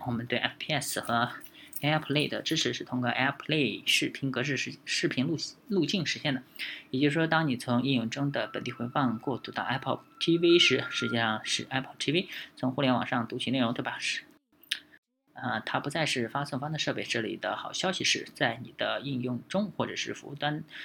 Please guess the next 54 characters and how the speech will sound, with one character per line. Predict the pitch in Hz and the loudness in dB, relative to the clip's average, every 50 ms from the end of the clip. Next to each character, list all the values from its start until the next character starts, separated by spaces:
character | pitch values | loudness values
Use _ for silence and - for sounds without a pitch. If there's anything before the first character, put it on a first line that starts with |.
| - - | -10 -8
都 | - | -6
不 | 117 117 | -4 -2
需 | 107 - | 2 2
要 | 127 117 110 | 2 2 2
写 | - 107 - | 0 -4 -4
额 | 104 120 | -2 -2
外 | 143 143 | -2 -2
代 | 143 165 | 0 0
码 | 160 131 107 | 2 4 4
了。 | 139 165 - - - - | 4 4 2 0 -6 -10
K | - - 180 | -6 -4 -2
S | - 127 123 143 139 - | 2 2 2 2 2 2
M | - - 127 120 | 2 2 2 2
支 | 120 - 127 | 0 -2 -2
持 | - 127 120 | -2 0 2
来 | 113 110 110 | 2 2 0
自 | - - - - | -2 -8 -12 -10
Apple | - - 160 180 180 - - 123 - | -6 -4 -4 -4 -4 -4 -6 -4 0
T | - - 180 | 0 2 2
V | 220 240 240 - - - - - - - | 2 0 -2 -6 -10 -10 -12 -14 -10 -6
或 | - 127 120 113 113 | -4 -2 -2 -2 -4
是 | - - 110 92 101 | -4 -4 -6 -6 -6
来 | 107 107 110 | -6 -6 -6
自 | - - | -2 0
I | 120 127 | 0 2
O | 127 117 | 2 2
S | 110 107 - - | 0 0 0 0
设 | - 135 | 0 0
备 | 127 120 110 | 0 -2 -4
传 | - - - 113 117 | -4 -4 -4 -2 -2
入 | 117 120 | -2 -2
的 | 113 107 | 0 0
密 | 120 135 143 | 0 0 0
钥 | 135 | 0
请 | 127 - 101 | -2 -4 -4
求， | - - 135 - 151 | -2 0 0 0 0
需 | - - | 0 0
要 | 127 117 117 | 0 0 0
明 | 113 107 120 | -2 -2 -2
确 | - - 156 143 110 95 - - - _ _ _ | 0 0 0 0 0 -2 -6 -16 -20 _ _ _
的 | - 123 - - | -2 -2 2 4
是 | - - - 185 135 - - - - - | 6 6 6 6 2 0 -6 -10 -4 -2
，S | 131 131 131 - - | 0 0 2 0 0
P | - - - 160 | 0 0 0 0
C | 151 - 208 208 - | 2 2 0 -2 -2
仍 | 147 127 123 127 143 | -4 -4 -2 -2 -2
是 | - - - - | -2 -2 0 0
Apple | 143 147 143 - - 120 - | 0 0 0 0 -2 -2 2
T | - - 147 | 4 4 4
V | 147 165 170 | 4 4 4
上 | - - - - | 2 2 2 0
生 | - - 175 | -2 -2 -2
成 | 151 160 | 0 0
的， | 175 - | 0 0